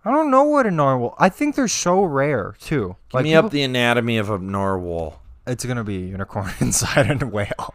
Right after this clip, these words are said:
Speaker 2: Yeah.
Speaker 1: Uh, anatomy.
Speaker 2: Leviathan is real, bro. Was.
Speaker 1: Was.
Speaker 2: Real
Speaker 1: Among
Speaker 2: talk.
Speaker 1: Us.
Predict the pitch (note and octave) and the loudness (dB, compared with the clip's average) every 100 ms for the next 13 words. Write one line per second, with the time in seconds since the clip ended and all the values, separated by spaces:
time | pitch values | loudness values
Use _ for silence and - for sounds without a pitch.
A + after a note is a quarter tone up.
0 | - G2 F#2 F2 F2 - - - - G#3+ | -10 -6 -4 -4 -6 -12 -20 -20 -16 -14
1 | F3+ D#3+ B2+ - G#2 G2+ G2 G#2 G#2 A2+ | -14 -18 -14 -8 -6 -6 -8 -8 -6 -8
2 | A#2 - A#2 A2 G#2 G#2+ A#2+ D#3+ G3+ G3+ | -10 -6 -4 -4 -2 6 8 10 8 6
3 | E3+ C#3 A2+ B2 C#3 B2+ G#2 A#2 A#2+ A#2+ | 0 0 0 4 6 6 4 4 6 6
4 | B2 - - - - - _ _ _ _ | 4 -4 -20 -20 -20 -20 _ _ _ _
5 | _ - G2 B2 B2+ B2 A#2 - - _ | _ -2 4 6 6 4 -2 -14 -20 _
6 | _ - G2+ A#2 D#3 C#3 D3+ - - - | _ -16 -6 0 2 2 -2 -8 -18 -14
7 | - G#2 A2+ A2+ B2 C3+ C#3+ C3+ - - | -4 2 2 6 8 10 8 6 0 -20